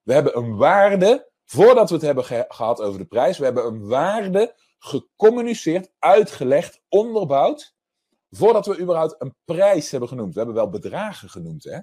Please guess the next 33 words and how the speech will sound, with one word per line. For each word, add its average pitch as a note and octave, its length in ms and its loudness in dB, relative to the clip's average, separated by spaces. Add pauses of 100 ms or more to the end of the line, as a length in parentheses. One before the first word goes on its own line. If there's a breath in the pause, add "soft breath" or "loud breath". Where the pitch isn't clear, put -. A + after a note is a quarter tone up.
(100)
maar G2+ 140 -12
geen F#3+ 380 -6 (260)
prijs E3+ 400 2
van D#3 140 -10
dit D3 120 -8
programma. F#2+ 420 -12 (560)
We A2+ 60 -2
hebben A#2 200 -8
gezegd, D3+ 260 -2
"Hey, C#3+ 380 0 (1000 soft breath)
de F2+ 200 -8
waarde G3 480 2
van F#3 140 0
dit F3+ 160 0
product - 640 -2 (240)
is B2 120 -10
minstens F#3+ 440 -2
duizend E3 380 6
euro." F2+ 380 0
Dus, - 540 -6 (1080)
wat F3+ 200 -2
zit D#3 160 -10
er C3+ 60 -4
nu C3 80 -10
in A#2 140 -10
het G2 100 -14
hoofd C3+ 500 -2 (380)
van F#2+ 120 -12
die F2+ 80 -8
klant? F3 480 -4 (840)
Duizend C#3+ 440 -2
euro. F2+ 420 -6 (480)
Oké? D#3+ 340 -6